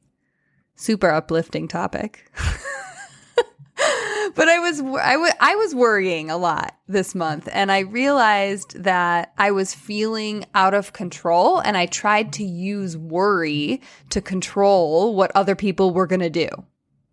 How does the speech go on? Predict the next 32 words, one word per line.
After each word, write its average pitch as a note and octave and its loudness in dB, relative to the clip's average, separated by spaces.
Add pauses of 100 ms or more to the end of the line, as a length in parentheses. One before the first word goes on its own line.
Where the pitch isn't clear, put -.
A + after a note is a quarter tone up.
(640)
Spoiler, F3 -2 (580)
didn't F#3+ -2
work. F3 -2 (400)
<laughs> - 0
Worry B3 4
didn't A3 0
work A#3 2 (220)
to - -6
control G#3+ 2
what G3+ 0
other G3 2
people G#3+ -2
did. G3 0 (1080)
But, B3 0 (160)
um, G3+ 2
I G#3+ -2
wanna D#4 -2
talk F4 0
about A#3+ 2
this A3+ -8
idea F3 -2
of D#3+ -10
control, E3+ -8
because G3+ -2 (640)
if C#4 2
you C4+ 4
guys C4 2
have C#4 0
been G#3+ 0
listening G3+ -4
here, E3 -6
you G3 -4